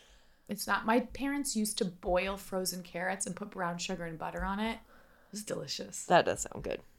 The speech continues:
Speaker 1: Midwest veggies, we love to see 'em. I like this one 'cause this name also makes sense. His name is Dick Wertheim, A K A Richard.
Speaker 2: Dick Wertheim?
Speaker 1: Dick Wertheim.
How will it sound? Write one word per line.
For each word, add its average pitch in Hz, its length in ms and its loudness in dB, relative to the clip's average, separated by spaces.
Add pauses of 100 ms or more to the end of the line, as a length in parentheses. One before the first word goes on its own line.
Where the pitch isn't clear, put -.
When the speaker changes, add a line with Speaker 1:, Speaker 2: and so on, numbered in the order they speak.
(140)
Speaker 1:
Midwest 190 380 2
veggies, 185 460 0
we 170 80 -2
love 165 140 -2
to 180 80 -4
see 190 240 0
'em. 175 160 -2 (380)
I 220 160 8
like 254 200 6
this 254 160 4
one 262 100 2
'cause 185 160 -4
this 190 220 0
name 175 240 -2
also 170 360 0
makes 226 300 0
sense. 247 280 -4
His 180 220 -8
name 180 220 -4
is 170 280 -2 (100)
Dick 180 240 2 (180)
Wertheim, 240 600 -2 (680)
A 180 60 0
K 180 220 -2
A 165 40 2
Richard. 226 500 -2 (1120)
Speaker 2:
Dick 196 200 8
Wertheim? 233 840 2
Speaker 1:
Dick 220 180 4
Wertheim. 185 840 -4